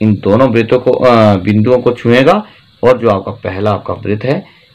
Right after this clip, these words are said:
ए वृत्त इसको घेरता हुआ रखेगा। इस तरह से आप देख सकते हैं ये आपका बन के तैयार हो गया है प्रश्न, और ये है आपका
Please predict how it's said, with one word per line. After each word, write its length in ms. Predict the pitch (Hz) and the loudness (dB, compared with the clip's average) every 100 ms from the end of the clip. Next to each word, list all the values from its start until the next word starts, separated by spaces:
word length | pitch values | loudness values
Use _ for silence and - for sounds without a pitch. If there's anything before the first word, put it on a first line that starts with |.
| _ - | _ -2
ए 140 | 113 | 0
वृत्त 240 | 98 95 104 | 0 -2 -4
इसको 380 | 110 107 - 165 - - - | -6 -4 -2 -2 -4 -18 -14
घेरता 500 | 107 90 92 92 120 | -12 -10 -8 -4 0
हुआ 220 | 95 80 | 0 -2
रखेगा। 460 | - - - - - _ _ _ _ - | -14 -20 -20 -20 -20 _ _ _ _ -20
इस 200 | - - | -20 -4
तरह 140 | 113 | -2
से 100 | 113 | 0
आप 80 | 110 | 2
देख 160 | 110 117 | 2 0
सकते 280 | 123 - | -2 0
हैं 100 | 175 202 - - _ - | 0 -2 -12 -20 _ -8
ये 60 | 101 | -6
आपका 240 | 98 - 90 | -6 -8 -8
बन 200 | 92 90 | -8 -8
के 120 | 101 | -8
तैयार 320 | - 104 123 | -2 2 2
हो 140 | 131 135 | 2 2
गया 200 | 151 160 | 4 4
है 120 | 190 214 - _ _ _ - | 2 -4 -16 _ _ _ -10
प्रश्न, 320 | 110 160 202 - _ _ _ | -6 -4 -6 -10 _ _ _
और 200 | 104 101 | 0 2
ये 200 | 98 123 | 2 0
है 200 | 123 104 | 2 0
आपका 320 | 95 - - | 0 -4 -4